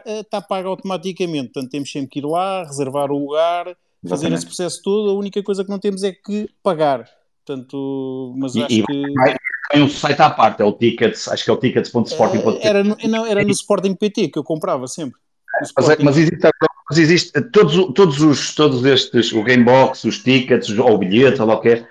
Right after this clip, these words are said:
Speaker 2: tudo isso tem sites separados logo diretos, normalmente
Speaker 1: Olha,
Speaker 2: para se
Speaker 1: então não
Speaker 2: tratar.
Speaker 1: sabia, entrei sempre no Sporting P T,
Speaker 2: Eu acho
Speaker 1: sempre.
Speaker 2: que o bilhete também este ano também está, está, está acessível para isso.
Speaker 1: É.
Speaker 2: Ahm, o computador, mas é, o Sporting utilizou essa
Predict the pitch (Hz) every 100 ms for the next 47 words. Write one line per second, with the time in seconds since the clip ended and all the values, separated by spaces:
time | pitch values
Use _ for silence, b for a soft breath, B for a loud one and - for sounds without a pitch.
0 | _ 127 120 123 - 123 131 117 - -
1 | 117 113 120 104 113 104 120 98 95 95
2 | 98 98 101 170 107 92 - 101 - 110
3 | 160 143 135 135 165 165 165 175 160 165
4 | - 180 151 156 143 135 160 160 165 123
5 | 113 - 156 - 131 143 170 175 160 147
6 | 147 139 - 147 131 131 123 - 123 117
7 | 107 104 101 - 104 98 92 98 92 87
8 | 90 - 113 113 110 95 85 - _ _
9 | - 90 90 90 90 - 95 95 92 -
10 | - - - 107 104 - 104 113 110 107
11 | 107 101 - - 110 120 104 110 117 113
12 | - 120